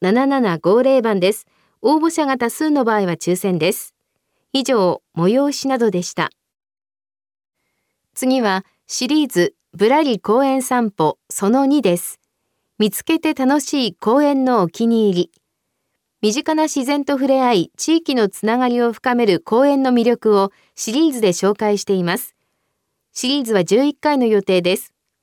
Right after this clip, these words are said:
今回は子どもたちが楽しく遊べるよう工夫を凝らした遊具をご紹介します。赤城下町二十一、東京メトロ東西線神楽坂駅徒歩五分のところにある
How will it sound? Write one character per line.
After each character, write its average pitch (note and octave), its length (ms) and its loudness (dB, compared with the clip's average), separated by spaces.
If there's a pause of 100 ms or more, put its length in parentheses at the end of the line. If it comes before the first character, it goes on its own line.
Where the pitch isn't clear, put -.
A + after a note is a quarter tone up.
(600)
今 D#4 140 2
回 B3+ 220 0
は F3+ 240 0
子 G3+ 140 0
ど C#4+ 100 2
も E4 100 2
た C#4+ 160 0
ち A3+ 140 -6
が F3 140 -2
楽 G3 220 -2
し - 120 -6
く C#4 100 -2
遊 A3 220 -2
べ A#3+ 100 2
る A3+ 100 0
よ G3+ 440 2
う - 20 -20
工 G3 60 4
夫 D4+ 340 0
を D4 60 -4
凝 C#4+ 140 -2
ら D#4 120 2
し - 80 -10
た A#3+ 140 -2
遊 D4 240 2
具 C#4+ 160 0
を A3 80 2
ご F#3 100 -4
紹 F#3 220 -6
介 F3+ 160 -4
し E3+ 120 -6
ま E3 140 -2
す。 - 180 -16 (1400)
赤 D4 220 -2
城 D4+ 160 0
下 C#4+ 220 -2
町 A3 260 -2
二 B3+ 140 -2
十 C4 220 0
一、 G3 420 -4 (420)
東 D#4 180 2
京 E4+ 200 2
メ D#4+ 120 2
ト C#4 120 0
ロ F#3 260 2
東 G#3+ 180 2
西 A#3+ 220 2
線 G3+ 420 -2
神 G#3+ 240 -2
楽 D4 160 0
坂 C#4 280 0
駅 G#3 280 -2
徒 D4 140 -2
歩 A#3 220 0
五 G#3+ 120 0
分 C#4 240 -2
の A#3 120 -2
と G#3+ 100 -2
こ A#3 120 -2
ろ A#3 100 0
に G#3+ 180 0
あ G3+ 80 0
る F3+ 180 2